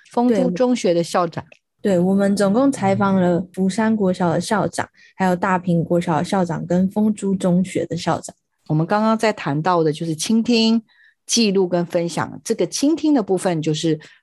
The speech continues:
Speaker 1: 呃，或许不只是听听孩子的部分，主要当然就是听听这些长期在陪伴这些孩子的师长们怎么看待服务这件事情，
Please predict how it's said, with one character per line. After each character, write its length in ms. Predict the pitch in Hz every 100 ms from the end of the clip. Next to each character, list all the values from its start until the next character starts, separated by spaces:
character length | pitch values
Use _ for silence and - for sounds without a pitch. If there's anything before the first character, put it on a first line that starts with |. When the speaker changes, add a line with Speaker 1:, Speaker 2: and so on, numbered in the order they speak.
| _
Speaker 1:
呃， 300 | 151 139 135
或 160 | - 269
许 180 | 190
不 160 | 156 190
只 320 | 185 - 151
是 160 | 135 190
听 260 | - 180
听 220 | 180 185 175
孩 240 | - 156
子 140 | 156
的 80 | 147
部 180 | - 135
分， 180 | - 135
主 100 | -
要 160 | 156 226
当 180 | 233 214
然 120 | 180
就 100 | 185
是 160 | 185 180 - - _
听 160 | 240
听 160 | 240 247
这 140 | 233
些 180 | 220 208
长 380 | 202 - 151 214
期 180 | - 151
在 140 | 180
陪 260 | 175 - 139
伴 220 | 208 214
这 100 | 190
些 80 | 180
孩 220 | 156 135
子 100 | 135
的 120 | 113
师 240 | 135 - 196
长 200 | 147 123
们 180 | 123 135 - - -
怎 120 | 165
么 120 | 170
看 280 | 185 254 208
待 160 | 202 170
服 360 | 151 - 135 180
务 80 |
这 140 | 156 156
件 180 | 135 127
事 220 | - 135
情， 300 | - -